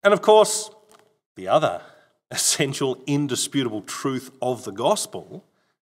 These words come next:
is that in the end, God will bring everything into perfect judgment. That means for you and me that our final reckoning comes from not one another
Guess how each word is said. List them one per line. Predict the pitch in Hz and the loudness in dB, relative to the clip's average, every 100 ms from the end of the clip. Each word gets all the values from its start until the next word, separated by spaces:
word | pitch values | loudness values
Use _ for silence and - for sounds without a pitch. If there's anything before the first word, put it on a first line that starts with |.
| _ _ _ | _ _ _
is | 135 131 | -8 -6
that | 123 | -6
in | 107 | -6
the | 104 139 | -8 -6
end, | 147 98 95 _ _ - | -6 -8 -14 _ _ -10
God | 120 156 | -6 -6
will | 107 | -8
bring | 95 98 98 | -10 -10 -10
everything | 95 101 101 | -12 -14 -14
into | 95 104 | -14 -16
perfect | - - 82 - - | -16 -20 -18 -20 -16
judgment. | 135 170 - - _ _ _ _ _ _ | -12 -12 -16 -20 _ _ _ _ _ _
That | 156 156 | -4 -4
means | 156 147 | -6 -6
for | 131 | -8
you | 131 127 | -8 -8
and | |
me | 123 139 | -8 -8
that | 123 | -4
our | 127 123 | -4 -4
final | - - 123 170 196 117 | -10 -10 -6 -4 -4 -6
reckoning | 120 - 107 95 95 | -8 -8 -12 -12 -14
comes | - 123 123 - | -12 -10 -10 -12
from | 107 101 _ _ _ _ | -12 -14 _ _ _ _
not | 101 131 170 - | -8 -6 -6 -6
one | 147 135 | -4 -4
another | 107 190 220 87 117 | -4 -4 -4 -8 -10